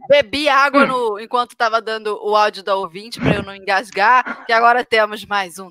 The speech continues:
Speaker 1: tópico da nossa pauta de hoje. Agora, agora
Speaker 2: Hum.
Speaker 1: vem o, o vamos ver, vamos lá. Por onde
Speaker 2: Ai, meu Deus.
Speaker 1: começar? Que dicas você daria pra quem tá começando? Faça o quê? Compra o quê? Eu já vi que o pessoal nos comentários tá pedindo dica de máquina de costura.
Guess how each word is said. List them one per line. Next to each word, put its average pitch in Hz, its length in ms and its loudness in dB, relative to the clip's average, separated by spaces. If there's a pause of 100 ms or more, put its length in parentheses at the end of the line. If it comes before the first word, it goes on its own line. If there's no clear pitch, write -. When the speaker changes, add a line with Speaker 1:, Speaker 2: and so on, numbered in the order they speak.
Speaker 1:
tópico 165 600 -4
da 156 120 -8
nossa 151 280 -16
pauta 156 340 -10
de 160 140 -16
hoje. - 220 -16 (380)
Agora, 160 480 -2
agora 294 340 4
Speaker 2:
Hum. 254 60 0
Speaker 1:
vem 220 160 -6
o, 240 260 -8
o 208 40 -10
vamos 220 400 -4
ver, 143 220 -12
vamos 196 280 -6
lá. 165 280 0 (480)
Por 320 220 4
onde 311 380 6
Speaker 2:
Ai, 269 100 2
meu 233 180 4
Deus. 294 60 -2
Speaker 1:
começar? 165 520 -4 (460)
Que 320 160 -6
dicas 311 500 -6
você 277 320 -4
daria 220 400 -2
pra 233 140 -10
quem 226 220 -16
tá 208 160 -6
começando? 214 480 -12
Faça 269 260 0
o 247 80 -14
quê? 208 180 -4
Compra 247 440 -6
o - 100 -18
quê? 196 300 0 (280)
Eu 214 100 4
já 233 120 2
vi 262 160 -6
que - 80 -6
o 285 40 -6
pessoal 220 440 0
nos 214 160 -8
comentários 196 440 -6
tá 220 100 -8
pedindo 214 400 -10
dica 285 420 -4
de 262 160 -8
máquina 277 540 0
de 294 140 -10
costura. 262 1160 0